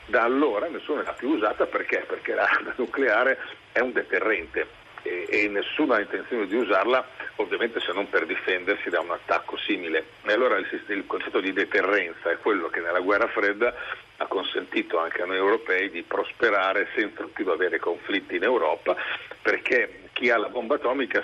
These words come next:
sa che potrebbe usarla, ma non potrebbe impedire al nemico che ce l'ha di usarla contro il suo paese. Quindi il concetto, che era molto noto negli anni della guerra fredda,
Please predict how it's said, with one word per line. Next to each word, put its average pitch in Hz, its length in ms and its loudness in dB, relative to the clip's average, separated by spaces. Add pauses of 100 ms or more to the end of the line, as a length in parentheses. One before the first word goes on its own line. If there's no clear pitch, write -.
sa 107 320 2
che 92 240 0 (100)
potrebbe 95 420 0
usarla, 92 680 -2 (760)
ma 113 120 -2
non 139 160 2
potrebbe 135 420 2
impedire 110 640 2
al 90 240 0
nemico 107 360 -2
che - 160 0
ce - 120 -4
l'ha 117 240 2
di 123 120 -2
usarla 101 480 2
contro - 280 -10
il 87 80 -6
suo - 140 -4
paese. 85 600 0
Quindi 117 280 -2
il 95 100 -4
concetto, 107 560 2
che - 140 -2
era 90 140 2
molto 101 340 0
noto 104 420 2
negli 92 200 0
anni 95 160 0
della 98 180 4
guerra 117 220 2
fredda, 104 420 0